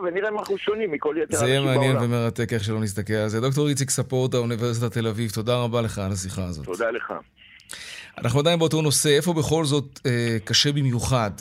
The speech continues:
Speaker 2: בגילים מבוגרים, בני ארבעים עד שישים, כן, ארבעים מבוגר, אוקיי. אה, מתקשים למצוא, אה, עבודה או לחזור למקומות העבודה הקודמים שלהם. שלום עינב בוימוולד, מנהלת המחקר והתוכן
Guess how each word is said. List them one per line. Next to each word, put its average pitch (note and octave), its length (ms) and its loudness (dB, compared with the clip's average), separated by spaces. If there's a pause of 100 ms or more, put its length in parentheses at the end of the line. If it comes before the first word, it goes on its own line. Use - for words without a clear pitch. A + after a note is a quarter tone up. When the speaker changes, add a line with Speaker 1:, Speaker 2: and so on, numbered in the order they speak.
Speaker 2:
בגילים C3 560 0
מבוגרים, B2 640 0
בני A#2 300 0
ארבעים D#3 520 2
עד D#3 140 0
שישים, D#3 580 2 (520)
כן, A2 200 -6
ארבעים F#2 300 -4
מבוגר, F#2+ 300 -6 (200)
אוקיי. A2 300 -4 (560)
אה, C#3 160 6
מתקשים E3 400 4
למצוא, D#3+ 680 2
אה, B2+ 200 2
עבודה B2+ 480 2
או B2+ 100 2
לחזור B2 480 2
למקומות A2 520 -2
העבודה G#2 720 -2
הקודמים G2 440 -4
שלהם. G#2 420 -2
שלום A#2+ 320 0
עינב C3+ 300 2
בוימוולד, A2+ 680 0
מנהלת A2 420 0
המחקר A2 600 0
והתוכן A2 560 -2